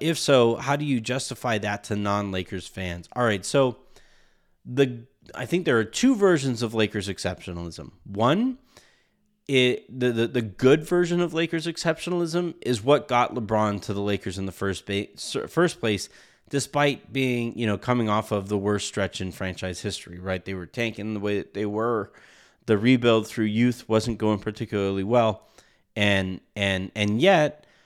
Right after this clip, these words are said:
LeBron looked at the opportunity and said, "Yeah, I still wanna be a Laker," right? And you can say that, you know, he, he wanted to be in L A and he had all the projects that he has in L A, and,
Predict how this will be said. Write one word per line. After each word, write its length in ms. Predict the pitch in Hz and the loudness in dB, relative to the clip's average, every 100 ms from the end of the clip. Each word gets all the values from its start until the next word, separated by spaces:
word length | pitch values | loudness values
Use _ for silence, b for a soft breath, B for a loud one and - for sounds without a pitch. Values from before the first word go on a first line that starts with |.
| b b 117 | b b -4
LeBron 480 | 104 123 117 110 | 0 2 2 2
looked 200 | 117 139 | 0 0
at 120 | 135 - | -2 0
the 140 | 120 | 0
opportunity 540 | 104 107 - 107 104 | 2 -2 -2 0 0
and 140 | 98 90 | -2 -2
said, 320 | 95 92 110 _ _ _ _ | 0 0 -4 _ _ _ _
"Yeah, 340 | 185 202 175 160 - _ _ _ _ | 0 0 2 -4 -12 _ _ _ _
I 80 | 135 | -8
still 240 | - 139 | -2 0
wanna 160 | 123 120 | 2 2
be 140 | 107 | 0
a 60 | 98 | -2
Laker," 400 | 90 85 - 101 _ | -2 -6 -10 -18 _
right? 300 | 98 92 95 b b b 123 | -2 -2 -2 b b b 2
And 100 | 151 | 4
you 80 | |
can 220 | 156 151 139 | 4 2 0
say 320 | 175 160 151 | 2 2 4
that, 300 | 123 113 - _ - | 4 2 0 _ -4
you 80 | |
know, 140 | 117 104 | 2 2
he, 160 | 101 110 110 107 | 2 0 -2 -2
he 140 | 107 | 0
wanted 340 | 104 107 98 | 2 0 0
to 40 | 92 | -4
be 320 | 98 95 90 | -4 -2 -2
in 120 | 90 | -2
L 220 | 87 101 | -4 0
A 220 | 160 156 131 | 2 4 2
and 100 | 101 | 0
he 200 | 101 101 | -2 -2
had 140 | 92 | -2
all 100 | 90 | -6
the 80 | 90 | -8
projects 460 | - 123 117 117 | -2 -2 -2 -4
that 100 | 120 | -4
he 80 | 110 | -4
has 240 | 113 107 101 | -2 -4 -4
in 80 | |
L 200 | 98 101 | -6 -2
A, 120 | 127 117 | 0 0
and, 160 | 107 | -2